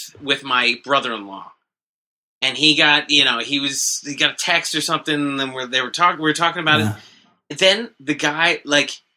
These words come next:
Speaker 1: he got caught cheating on his wife, and then he was terrible at golf.
Speaker 2: Yeah. He loved to fuck,
Speaker 1: And then
Speaker 2: yeah.
Speaker 1: he was terrible at golf, and for some reason, he turned into, like, a sympathetic character.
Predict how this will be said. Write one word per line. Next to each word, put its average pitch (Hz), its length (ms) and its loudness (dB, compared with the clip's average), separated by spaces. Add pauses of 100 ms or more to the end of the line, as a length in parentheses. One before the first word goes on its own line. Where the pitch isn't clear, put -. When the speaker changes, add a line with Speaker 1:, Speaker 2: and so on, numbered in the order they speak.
(380)
Speaker 1:
he 139 60 -20
got 147 180 0
caught 214 180 2
cheating 262 300 -2
on 277 100 -2
his 269 120 -4
wife, 156 440 -2 (1080)
and 165 100 0
then 185 120 0
he 202 80 -2
was 196 140 -2
terrible 165 400 2
at 151 80 -2
golf. - 400 -2
Speaker 2:
Yeah. 104 300 0 (880)
He 95 80 -4
loved 104 300 0
to 110 60 0
fuck, 110 340 2
Speaker 1:
And 175 100 0
then 202 80 2
Speaker 2:
yeah. 220 60 4
Speaker 1:
he - 20 4
was 202 100 0
terrible 233 340 0
at 220 80 -4
golf, 190 360 2 (100)
and 170 260 2 (100)
for 190 140 -2
some 240 460 -2
reason, 247 560 0 (880)
he 202 100 -2
turned 226 300 2
into, 220 260 2
like, 196 240 4
a - 80 -4
sympathetic 220 600 0
character. 240 520 -4